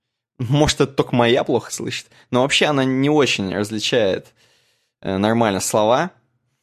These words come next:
и не очень хорошо. Даже вот если ты делаешь запросы в интернет особенно, именно не просто что-то дефолтное спрашиваешь, какая погода, переводишь баксы там в рубли и так далее, спрашиваешь, сколько фунтов там в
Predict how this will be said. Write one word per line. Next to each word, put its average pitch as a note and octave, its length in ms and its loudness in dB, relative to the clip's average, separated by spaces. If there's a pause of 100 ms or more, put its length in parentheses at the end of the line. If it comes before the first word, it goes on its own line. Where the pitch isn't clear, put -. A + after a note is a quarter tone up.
(400)
и G#2 520 0
не G#2 120 0
очень G2+ 680 -2
хорошо. - 360 -2
Даже E3 200 4
вот - 100 -2
если D3 240 0
ты C#3 100 -8
делаешь C#3 280 2
запросы C3 480 0
в - 20 0
интернет A2 400 0
особенно, G#2 440 -2
именно A#2+ 340 0
не A2+ 160 0
просто A3 320 -2
что-то A2+ 260 -12
дефолтное A2+ 500 -2
спрашиваешь, - 440 -4
какая - 260 -4
погода, A#2+ 480 -2
переводишь G#2 500 -2
баксы B2 380 -2
там G#2 160 -10
в G#2 60 -6
рубли G#2+ 400 -2
и - 20 -6
так G2+ 180 -4
далее, G2 340 -2 (200)
спрашиваешь, C3+ 480 -2
сколько - 240 -6
фунтов C#3 440 -6
там G2 280 -10
в - 40 -20